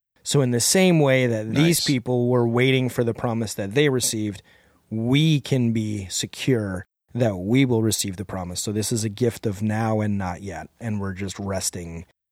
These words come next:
Speaker 1: in that during the Advent season. So it's a lot of, like, looking forward while not just celebrating what had happened.
Speaker 2: Cool.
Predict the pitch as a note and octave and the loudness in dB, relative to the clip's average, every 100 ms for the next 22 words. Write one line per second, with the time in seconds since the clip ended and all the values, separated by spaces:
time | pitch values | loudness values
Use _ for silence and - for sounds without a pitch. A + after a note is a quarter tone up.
0 | _ _ C#3+ C3 A#2 G2+ F2+ F2 B2 A#2 | _ _ -2 0 0 -2 -4 -6 -4 -2
1 | A2 G2 G2 F#2+ F2 F2 F2 F2 D#2 F2 | 0 -2 -4 -4 -4 -6 -6 -8 -8 -10
2 | D2+ D2 E2 G#2 F#2 - G2+ F#2+ F#2+ F#2+ | -10 -12 -8 -6 -6 -6 -4 -4 -4 -6
3 | F#2+ - G#2+ G#2+ F#2 - C#3+ D#3 A2 G#2+ | -6 -6 -6 -4 -8 0 4 4 4 0
4 | G2 G#2+ G#2 G#2+ G2+ G#2+ A#2+ G#2+ - - | 0 -2 0 0 -2 -2 0 0 0 0
5 | F#2 F2+ F2 F2+ F2+ F2 F2+ F2+ - - | -2 -4 -4 -6 -6 -6 -4 -4 -4 -6
6 | E2+ - - - G1+ - _ _ _ _ | -4 -4 -6 -10 -12 -16 _ _ _ _
7 | _ - F#2 E3 | _ -16 -14 -14